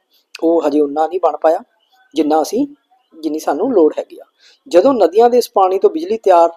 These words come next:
ਕੀਤੀ ਜਾਂਦੀ ਹੈ, ਤਾਂ ਇਹ ਪਾਣੀ ਦਾ ਵਿਕਸਿਤ ਸਾਧਨ ਅਖਵਾਉਂਦੀ ਹੈ। ਹੁਣ ਦੇਖੋ, ਕਈ ਵਾਰ ਬੱਚੇ ਇੱਥੇ ਕਨਫਿਊਜ਼ ਹੁੰਦੇ ਨੇ ਕਿ ਉੱਪਰ ਇਹਨੂੰ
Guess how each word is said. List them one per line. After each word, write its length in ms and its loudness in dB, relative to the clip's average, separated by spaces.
ਕੀਤੀ 220 -10
ਜਾਂਦੀ 340 -4
ਹੈ, 100 2
ਤਾਂ 100 6
ਇਹ 100 6
ਪਾਣੀ 280 2
ਦਾ 100 4
ਵਿਕਸਿਤ 360 -2
ਸਾਧਨ 360 -2
ਅਖਵਾਉਂਦੀ 400 -10
ਹੈ। 120 -16
ਹੁਣ 80 -8
ਦੇਖੋ, 320 -4
ਕਈ 140 2
ਵਾਰ 140 6
ਬੱਚੇ 220 0
ਇੱਥੇ 180 -6
ਕਨਫਿਊਜ਼ 380 -4
ਹੁੰਦੇ 180 0
ਨੇ 100 -4
ਕਿ 100 -4
ਉੱਪਰ 220 0
ਇਹਨੂੰ 240 -4